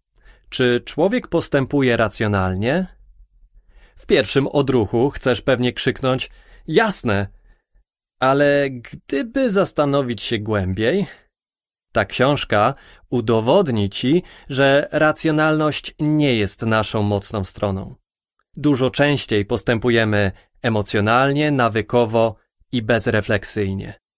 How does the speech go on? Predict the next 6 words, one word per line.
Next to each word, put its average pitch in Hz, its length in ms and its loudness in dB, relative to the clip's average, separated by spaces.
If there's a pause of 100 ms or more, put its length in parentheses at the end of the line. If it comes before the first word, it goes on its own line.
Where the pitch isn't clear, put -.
(360)
Popełniamy 147 580 2
mnóstwo 117 440 0
błędów 139 460 2
poznawczych 127 720 0 (360)
i 120 180 -2
podejmujemy 127 920 2